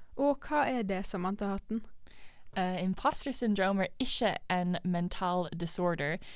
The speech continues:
Speaker 2: Det er faktisk en, eh, slags tilstand som rammer veldig mange folk i dag.
Speaker 1: Hmm.
Speaker 2: Og faktisk mange vellykkede folk.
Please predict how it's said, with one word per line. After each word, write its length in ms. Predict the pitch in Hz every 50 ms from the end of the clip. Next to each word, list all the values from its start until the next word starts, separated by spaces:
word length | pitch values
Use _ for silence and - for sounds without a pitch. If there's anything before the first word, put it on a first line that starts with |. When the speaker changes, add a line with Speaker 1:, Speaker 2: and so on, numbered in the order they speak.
| - -
Speaker 2:
Det 80 | - 160
er 80 | 170 -
faktisk 680 | - 233 226 - - - - 180 185 185 - - - -
en, 380 | - 170 165 160 165 165 165 165
eh, 220 | 156 156 151 156
slags 460 | 165 - - 175 165 170 175 170 - -
tilstand 600 | - 262 262 254 - - - 214 208 220 226 214
som 260 | - - 196 185 185 - - - - - 180
rammer 360 | 196 226 262 254 240 240 233 -
veldig 460 | - 196 202 233 233 262 294 285 277
mange 300 | 226 220 220 226 208 208
folk 340 | - - 202 180 175 - - - - - -
i 80 | - 185
dag. 360 | 185 185 165 151 139 147 - - - - - - - - - - - - - - - - -
Speaker 1:
Hmm. 160 | - 285 262
Speaker 2:
Og 100 | 208 202
faktisk 520 | - - 196 - - - - 196 202 - -
mange 260 | 214 220 220 208 185 -
vellykkede 480 | 165 175 196 208 220 214 - 185 160 165
folk. 360 | - 160 135 - - - -